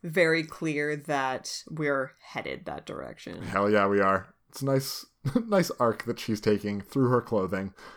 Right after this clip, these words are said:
Speaker 1: Mm-hmm.
Speaker 2: So, next scene, we get to see everyone's favorite character ever as
Speaker 1: <laughs>
Speaker 2: Willow and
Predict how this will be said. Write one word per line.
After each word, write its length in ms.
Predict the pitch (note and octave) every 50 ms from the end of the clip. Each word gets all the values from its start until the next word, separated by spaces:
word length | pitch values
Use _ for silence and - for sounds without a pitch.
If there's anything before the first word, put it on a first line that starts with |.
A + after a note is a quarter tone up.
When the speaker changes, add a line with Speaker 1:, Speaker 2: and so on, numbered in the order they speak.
| - -
Speaker 1:
Mm-hmm. 600 | E3 E3+ F3 E3+ F3+ F3 F#3 F#3+ F3+ E3 D#3+ D#3+ D#3+ - _ _ _ _ _ -
Speaker 2:
So, 320 | - E3 F#3+ G#3 D#3 A2 - - - - - - -
next 240 | A#2 B2 D#3 - -
scene, 240 | - D3+ B2 A2 G#2+
we 120 | A2+ A2+
get 240 | G#2+ - B2 A#2+ -
to 100 | - C#3
see 360 | C3+ - - B2+ A#2+ A#2 A2+ - - _ _ -
everyone's 400 | - A#2+ A2 C3 C3 C3 B2 -
favorite 360 | - - B2 A#2+ G2+ A#2+ -
character 440 | - A#2+ A2+ A2 A2 - A2 G#2+ -
ever 400 | G#2+ G2+ G2 G2+ G2 F#2 F#2 - - - - - - - - -
as 340 | C3 A#2+ A2 G#2+ G#2+ G#2 - - -
Speaker 1:
<laughs> 140 | - A#2 A#2
Speaker 2:
Willow 440 | A#2 A#2+ A#2+ B2 B2 A#2+ A#2 A#2 A#2
and 400 | A2 A#2+ A#2+ A#2+ A#2 A#2 A2+ -